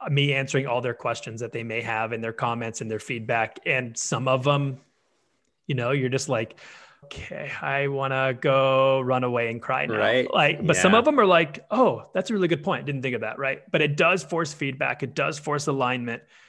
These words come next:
Speaker 1: And it does force you to think about things. I think the outcomes are worth my ego getting bruised.
Speaker 2: Right.
Speaker 1: Right. And I think it's a great thing, uh, that they do. And this document also, it's never ending.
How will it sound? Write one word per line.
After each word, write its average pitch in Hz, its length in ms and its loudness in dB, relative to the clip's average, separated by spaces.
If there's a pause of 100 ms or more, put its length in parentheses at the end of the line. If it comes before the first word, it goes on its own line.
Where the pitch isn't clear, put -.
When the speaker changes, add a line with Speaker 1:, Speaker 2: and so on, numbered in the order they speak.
(180)
Speaker 1:
And 147 100 0
it 135 40 -2
does 151 180 0
force 147 280 -4
you 143 80 -6
to 147 60 -10
think 147 180 -6
about 135 300 -4
things. 135 140 -4
I 139 40 -2
think 175 180 0
the 160 160 -4
outcomes 165 520 0
are 127 120 2
worth 139 540 -2
my 135 360 0
ego 131 360 -4
getting 117 340 -4
bruised. 117 560 -8 (240)
Speaker 2:
Right. 104 200 -10
Speaker 1:
Right. 160 240 0 (560)
And 139 240 0
I 139 100 2
think 214 160 0
it's - 120 -4
a 143 40 -2
great 147 640 -2
thing, 113 380 -2 (160)
uh, 120 240 -2
that 120 160 -4
they 120 120 -2 (180)
do. 131 340 -2 (420)
And 139 160 -2
this 143 140 0
document 156 640 0 (100)
also, 160 340 -2
it's 147 200 -6
never 147 560 -2
ending. 143 360 -4